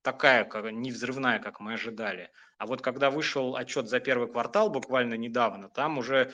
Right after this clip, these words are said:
квартальная прибыль оказалась сопоставима со всей прибылью прошлого года. То есть вот,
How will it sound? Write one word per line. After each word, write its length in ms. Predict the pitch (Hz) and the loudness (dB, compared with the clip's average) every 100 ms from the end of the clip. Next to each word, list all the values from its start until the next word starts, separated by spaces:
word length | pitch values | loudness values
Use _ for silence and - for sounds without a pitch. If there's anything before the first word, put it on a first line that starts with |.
| - _ _ _ - | -12 _ _ _ -2
квартальная 540 | 123 127 143 131 123 | 0 4 4 4 0
прибыль 380 | - 143 143 117 | 0 0 4 2
оказалась 460 | 110 113 131 127 - | 2 -2 0 0 -2
сопоставима 720 | - - - 113 127 120 107 | -12 -14 -8 -6 -4 -6 -6
со 220 | - 98 | -8 -10
всей 240 | - 120 | -8 -8
прибылью 440 | 120 117 110 101 101 | -6 -10 -10 -12 -10
прошлого 480 | 110 104 113 107 | -10 -8 -8 -8
года. 320 | 107 104 92 - | -6 -8 -10 -14
То 120 | 95 | -14
есть 160 | - | -14
вот, 120 | 104 | -16